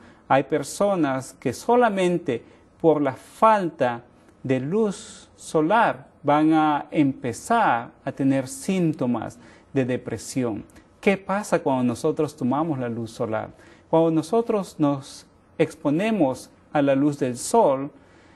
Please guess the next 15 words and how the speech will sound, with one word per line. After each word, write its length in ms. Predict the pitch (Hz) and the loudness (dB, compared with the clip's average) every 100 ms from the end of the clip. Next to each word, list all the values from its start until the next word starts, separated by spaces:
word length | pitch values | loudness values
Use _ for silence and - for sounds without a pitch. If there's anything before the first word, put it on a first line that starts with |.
| _ _ _ | _ _ _
esto 300 | 214 220 226 | -2 0 2
hace 400 | 202 196 - 202 | 4 4 0 -6
que 400 | - 165 147 156 | 0 4 4 2
en 100 | 156 | 2
nuestro 340 | 151 139 - 139 | 2 0 0 0
organismo 840 | 127 131 147 202 208 160 123 113 127 - _ - _ | 2 -2 0 0 0 2 0 0 -10 -18 _ -20 _
se 260 | - - 175 | -16 2 2
estimule 880 | - - 151 151 214 240 185 120 - | 2 -4 -2 0 4 4 2 -2 -2
la 220 | 143 131 | -2 -2
producción 680 | - 123 123 120 143 143 143 | 0 -2 -2 -2 0 2 2
de 100 | 135 | 2
la 140 | 120 | 0
hormona 580 | 117 131 131 135 135 127 - | 0 0 2 2 0 -2 -6
llamada 480 | 131 123 123 123 123 | -4 -2 0 -2 -4
melatonina. 840 | 117 110 104 117 123 135 110 | -6 -6 -10 -6 0 0 0